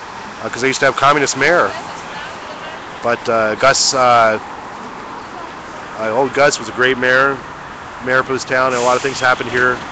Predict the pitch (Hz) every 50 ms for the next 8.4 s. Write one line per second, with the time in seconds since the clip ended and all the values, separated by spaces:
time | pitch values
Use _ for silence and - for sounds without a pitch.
0 | - - - - - - - 139 143 160 160 - - 185 185 156 185 185 160 151
1 | 165 170 170 170 156 147 151 156 147 - - - - - - - - - - -
2 | - - 123 139 143 143 - - 151 147 143 131 - 135 131 123 117 117 117 113
3 | 113 104 - - 135 131 113 98 107 - - - - - - - - - - -
4 | - - - - - - - - - - - - - - - - - - - -
5 | - - - 180 - - - 160 - - - - - - - - - - - -
6 | - - 147 165 165 165 165 156 - - 156 160 151 156 - 160 151 147 143 151
7 | 151 160 160 156 151 139 143 139 139 131 120 135 135 127 113 120 123 120 110 117
8 | 120 117 - 139 143 147 165